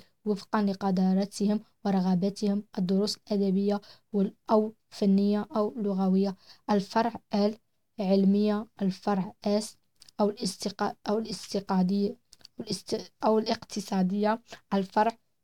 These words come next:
او اس. الشهادة البكالوريا،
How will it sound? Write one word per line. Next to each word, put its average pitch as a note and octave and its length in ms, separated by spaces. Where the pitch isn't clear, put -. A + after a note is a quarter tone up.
او A3+ 60
اس. G#3 480
الشهادة A3+ 440
البكالوريا، G3+ 840